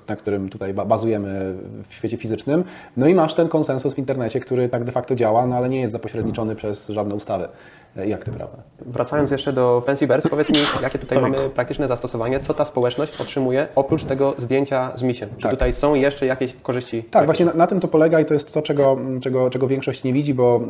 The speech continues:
Speaker 1: żeby wejść w świat N F T, trzeba się zapuścić na Twittera, Discorda, e, na OpenSea, e, bo to są, powiedzmy, social media,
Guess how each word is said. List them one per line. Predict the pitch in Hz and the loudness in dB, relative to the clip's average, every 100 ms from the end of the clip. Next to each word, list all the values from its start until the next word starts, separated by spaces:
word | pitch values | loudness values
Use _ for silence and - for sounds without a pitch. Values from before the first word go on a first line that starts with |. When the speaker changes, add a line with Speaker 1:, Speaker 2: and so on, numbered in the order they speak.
| 113 | -2
Speaker 1:
żeby | 117 113 113 113 110 | -2 2 4 4 2
wejść | 123 123 - | 2 0 -2
w | - | -6
świat | 123 113 | -4 -2
N | 117 | -4
F | - | -2
T, | 131 | -4
trzeba | 127 117 | -2 -2
się | - | -2
zapuścić | 123 127 120 117 - | -2 -4 -6 -10 -8
na | |
Twittera, | 104 113 147 127 | -4 0 2 2
Discorda, | 110 - 127 123 123 123 123 | 0 -2 0 6 6 6 2
e, | 104 | -6
na | 107 95 | -4 -2
OpenSea, | 127 123 120 127 123 127 - - - | -2 -2 -4 0 0 0 -6 -20 -14
e, | 110 107 | -6 -4
bo | 113 | -4
to | 117 | -4
są, | 117 107 | -6 -4
powiedzmy, | 110 104 113 | -4 -6 -6
social | 120 110 113 | -6 -4 -2
media, | 113 107 104 104 | 0 2 2 0